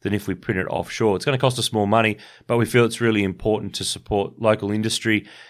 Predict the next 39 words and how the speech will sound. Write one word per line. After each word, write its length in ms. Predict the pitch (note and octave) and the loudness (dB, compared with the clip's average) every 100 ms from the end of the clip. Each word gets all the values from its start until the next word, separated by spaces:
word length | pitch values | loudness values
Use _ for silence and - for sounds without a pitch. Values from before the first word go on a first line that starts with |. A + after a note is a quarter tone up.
| - | -4
and 240 | A2+ A#2 | -2 0
to 140 | A#2 G#2+ | 2 4
also 460 | D3 E3 G#2 F#2 | 4 4 0 -2
get 200 | F2 A2+ | 0 2
it 100 | G#2+ | 2
in 160 | G#2+ G2+ | -2 0
your 220 | G#2+ A#2+ | 2 2
hands 240 | G2+ E2+ | 2 -4
faster 540 | - A2 G#2 G#2+ - E2+ | -2 0 2 0 -2 -6
because 360 | F2 - F2+ | -8 -8 -6
we, 220 | G2 F#2 F2 - - - | -4 -6 -6 -20 -20 -10
um, 320 | - F2 A#2+ B2 | -6 -6 -8 -8
don't 220 | - G#2 G#2+ | -2 -2 -2
want 180 | G2 | -2
those 260 | G#2 G2+ - | 2 2 0
who've 180 | E2+ - | -8 0
pre-ordered 360 | C#3+ D3+ G#2 | 4 6 4
the 60 | F2 | 0
book 180 | G#2 A#2 | -4 -2
to 200 | G#2+ G2 - - | -2 -2 -4 -4
have 180 | B2+ | -4
to 80 | A#2+ | 0
wait 180 | G#2+ B2+ | 2 4
as 100 | A#2 | 2
long. 160 | F#2 F2 - - | -2 -4 -12 0
So 140 | D3 | 4
that'll 240 | C#3 F3+ F3 | 4 4 2
be 100 | D3 | -2
coming 260 | D3 B2 | -2 -2
up 120 | A2+ | -2
very, 200 | G#2+ A2 | 2 2
very 220 | G2+ G2+ G2 | 4 4 2
soon 220 | A2 G2+ | 0 0
in 80 | F#2+ | 0
the 60 | |
next 260 | F#2 F2+ - | -4 -4 -2
month 240 | G2 F#2+ | -2 -2
or 100 | F#2 | -6
two. 360 | F2 F2+ F#2 | -4 -4 -4